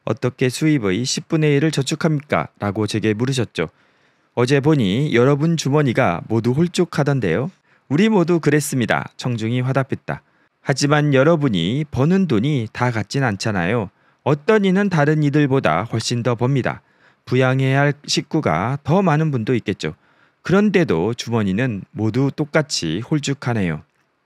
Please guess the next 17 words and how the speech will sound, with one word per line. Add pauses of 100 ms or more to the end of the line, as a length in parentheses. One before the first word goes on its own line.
(280)
이제
대대로
전해
내려온
진실을
알려드리죠. (260)
바로
이것입니다. (480)
우리가 (240)
필수
지출이라고
부르는
돈은 (360)
의식적으로
억제하지
않는
한